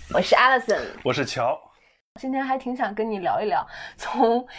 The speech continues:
Speaker 1: 直男或者从男性的角度聊一聊女性友谊。
Speaker 2: 哎，我想问一下，对直男这个事情你们是怎么定义的？<laughs> 你们，我已经把你划成了他者，是吗？
Speaker 1: <laughs>
Speaker 2: 对，在这个问题上，其实如果我们要强调性别的关系，确实应该，我们应该是他者。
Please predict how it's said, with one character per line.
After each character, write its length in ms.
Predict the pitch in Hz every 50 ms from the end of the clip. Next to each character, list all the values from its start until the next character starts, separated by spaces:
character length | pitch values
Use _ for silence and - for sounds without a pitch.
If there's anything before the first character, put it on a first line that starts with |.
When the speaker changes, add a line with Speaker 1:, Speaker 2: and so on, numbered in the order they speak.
| - - - - _
Speaker 1:
直 220 | - - 196 214 240
男 320 | 294 208 196 170 190 214
或 100 | 233 247
者 80 | 226 208
从 220 | 208 - 220 226
男 180 | 214 190 190 220
性 160 | 233 - 285
的 120 | 247 220 214
角 220 | 208 - - -
度 160 | - 175 175
聊 180 | 175 170 165 170
一 40 | 185
聊 120 | 190 190
女 160 | 190 196 -
性 260 | 190 - - 208 196 196
友 160 | 147 101 -
谊。 120 | 90 101 101 - - _ -
Speaker 2:
哎， 80 | 143 151
我 100 | 165 156
想 140 | 143 143
问 160 | 143 160 151 139
一 20 |
下， 160 | 135 156 143
对 160 | 139 156 151
直 180 | 135 139 - 139
男 240 | 160 165 135 139 151
这 160 | 156 170 160
个 220 | 143 135 131 131
事 300 | 127 127 - - - 143
情 160 | 131 - 131 127
你 200 | 123 123 120 120
们 80 | 123
是 60 | 139
怎 100 | 135 123
么 140 | 113 113 117
定 180 | 127 143 131 123
义 160 | 131 131 123
的？ 120 | 113 117 127 - - - -
<laughs> 200 | - - - -
你 240 | 151 147 143 135 127
们， 220 | 123 123 139 139
我 100 | 143 160
已 40 | 165
经 120 | - 165 139
把 120 | 147 151
你 80 | 151 135
划 180 | 135 156 151
成 140 | 135 147 147
了 60 | 143
他 280 | 143 - - 156 151 160
者， 80 | -
是 220 | - - - - 392
吗？ 360 | 370 - 403 320 294 - 254 - - -
Speaker 1:
<laughs> 80 | - - -
Speaker 2:
对， 80 | 151
在 100 | 147 180
这 80 | 180 214
个 60 | 214
问 100 | 208 170
题 140 | 147 139 139
上， 160 | 156 147 135
其 120 | 123 143
实 120 | 139 139 147
如 120 | 143 165
果 120 | 175 147 123
我 20 |
们 100 | 123 135
要 80 | 139 135
强 240 | 127 - 131 127
调 140 | 139 151 135
性 180 | 131 - 156 131
别 120 | 120 120
的 80 | 123 123
关 200 | 123 123 127 131
系， 120 | 120 110
确 160 | 107 - 127
实 140 | 113 - 113
应 120 | 117 117 120
该， 220 | 117 113 117 123 - -
我 80 | 113 110
们 140 | 113 113
应 80 | 123 127
该 160 | 123 123 123
是 160 | 120 - 131
他 200 | 113 - 120 113
者。 220 | 113 110 113 107